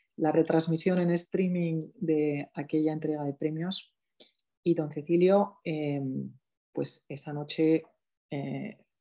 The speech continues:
se marchó a dormir y, y se durmió y ya no, no despertó. Pero eh, bueno, nos quedó, la verdad, una enorme satisfacción de haber dado un reconocimiento a esta persona,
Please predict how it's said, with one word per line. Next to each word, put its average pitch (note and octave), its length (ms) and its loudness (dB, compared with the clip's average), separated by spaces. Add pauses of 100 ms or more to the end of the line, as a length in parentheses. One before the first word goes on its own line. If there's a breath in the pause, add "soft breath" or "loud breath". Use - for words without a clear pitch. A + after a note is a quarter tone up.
(380)
se - 140 -16
marchó E3 600 0
a C#3+ 100 -4
dormir D3+ 440 -4 (460)
y, C#3+ 400 -8
y - 100 -8
se D3 140 -6
durmió D#3+ 400 -2 (280)
y C3+ 120 -8
ya C#3 140 -6
no, C3+ 340 -10
no C3+ 200 -8
despertó. C#3+ 520 -8 (800 soft breath)
Pero D#3+ 560 4 (160)
eh, D3+ 460 4
bueno, F3+ 300 -4
nos D3 200 -4
quedó, D#3 560 4
la D3 120 -2
verdad, D3 240 -2
una F3+ 280 -2
enorme D#3 320 -6
satisfacción E3+ 680 -8
de E3 80 0
haber D3+ 240 -6 (480)
dado D#3+ 560 -4
un F3+ 60 0
reconocimiento D#3 880 -4
a D#3+ 80 -8
esta C#3+ 240 -10
persona, F3 520 -6